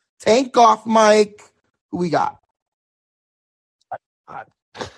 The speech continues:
Speaker 2: I hate that term so much. Uh, I don't know. I don't care. A tie?
Speaker 1: Rockets for the
Speaker 2: Can we
Speaker 1: culture.
Speaker 2: tie? Can we tie? Can we just
Speaker 1: Can
Speaker 2: hope
Speaker 1: we
Speaker 2: for
Speaker 1: tie?
Speaker 2: Uh, no. I mean,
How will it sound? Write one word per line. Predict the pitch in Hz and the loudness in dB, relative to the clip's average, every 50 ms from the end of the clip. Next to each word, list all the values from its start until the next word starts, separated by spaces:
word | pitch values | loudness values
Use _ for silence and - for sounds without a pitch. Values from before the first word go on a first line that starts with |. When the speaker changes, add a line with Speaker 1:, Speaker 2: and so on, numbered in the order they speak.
| _ _ _ _ _ _ - 640 - - - _ _ - - - - - - - - - _ _ _ _ _ _ - _ - - | _ _ _ _ _ _ -4 -4 -4 -4 -8 _ _ -20 -20 -20 -20 -20 -18 -18 -18 -18 _ _ _ _ _ _ -20 _ -20 -18
Speaker 2:
I | 127 | -18
hate | 113 - - 151 135 - - | -16 -14 -12 -12 -12 -6 -2
that | - 123 110 - | -2 -2 -2 -2
term | - - - 151 139 143 123 | -4 -4 -4 -4 -4 -4 -8
so | - - - - - 180 160 139 | -10 -10 -10 -4 -2 0 0 0
much. | 139 127 131 135 123 - - - - - - - - - - - - | -2 -4 -4 -4 -6 -8 -12 -20 -20 -20 -20 -20 -20 -20 -20 -18 -4
Uh, | - - 185 190 185 185 175 170 160 147 - - - _ _ _ | 0 2 4 4 4 4 2 2 0 -2 -6 -10 -14 _ _ _
I | - - - 208 | -10 -8 -4 -4
don't | 160 131 131 139 135 | -4 -4 -4 -6 -4
know. | 131 151 151 156 156 156 160 160 160 - - _ _ - - | 0 2 2 4 4 2 2 0 -2 -6 -12 _ _ -14 -10
I | - 254 | -6 -6
don't | 240 175 151 - | -4 -6 -4 -4
care. | - 180 175 180 185 185 185 - | -4 -2 -2 0 -2 -2 -4 -6
A | 127 | -10
tie? | - - | -6 0
Speaker 1:
Rockets | 165 165 165 175 185 202 214 202 - | 2 2 2 2 0 -2 -4 -6 -6
for | - 208 | -6 -6
the | 180 180 | -4 -2
Speaker 2:
Can | 180 - 180 | 0 0 2
we | 160 | 2
Speaker 1:
culture. | 151 - | 2 0
Speaker 2:
tie? | - 185 165 170 180 185 - _ _ _ _ - | 0 0 0 -2 -4 -6 -10 _ _ _ _ -6
Can | - - 226 | -4 -4 -4
we | 190 202 | -4 -4
tie? | 175 - - 160 156 160 170 175 - - _ _ _ _ | -2 -2 0 0 0 0 -2 -4 -8 -12 _ _ _ _
Can | - - 208 | -14 -12 -12
we | 196 | -12
just | 185 254 220 | -8 -6 -4
Speaker 1:
Can | 165 175 | -2 0
Speaker 2:
hope | 196 180 | 0 0
Speaker 1:
we | 175 180 | -2 -4
Speaker 2:
for | - - | -4 -4
Speaker 1:
tie? | - 139 123 113 110 113 98 - 139 - _ - | -4 -2 -2 -2 -4 -6 -8 -10 -14 -18 _ -6
Speaker 2:
Uh, | - 170 196 202 202 196 196 190 180 165 - - | -2 2 2 4 4 4 2 2 0 -2 -4 -6
no. | 185 202 226 226 226 220 226 226 214 - | -4 -2 0 2 2 2 0 0 -2 -6
I | - - | -12 -14
mean, | 220 226 240 233 226 208 | -12 -12 -12 -12 -14 -14